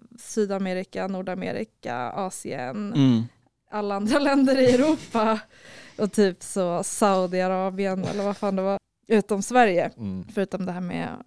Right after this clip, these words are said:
Speaker 1: fodra, eller liksom in-, inget i större skala. Eh,
Speaker 2: Mm.
Speaker 1: så det,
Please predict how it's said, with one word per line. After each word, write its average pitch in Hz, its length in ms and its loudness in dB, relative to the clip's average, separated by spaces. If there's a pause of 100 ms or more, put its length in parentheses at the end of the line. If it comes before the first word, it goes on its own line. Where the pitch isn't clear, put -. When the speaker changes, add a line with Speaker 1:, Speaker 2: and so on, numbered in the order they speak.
(340)
Speaker 1:
fodra, 202 280 -2
eller 214 120 0
liksom 208 260 -2
in-, 214 140 2
inget 208 320 0
i 202 40 -10
större 185 260 -6
skala. 214 500 -2 (200)
Eh, - 200 2
Speaker 2:
Mm. - 100 0
Speaker 1:
så 110 140 -10
det, 196 480 -2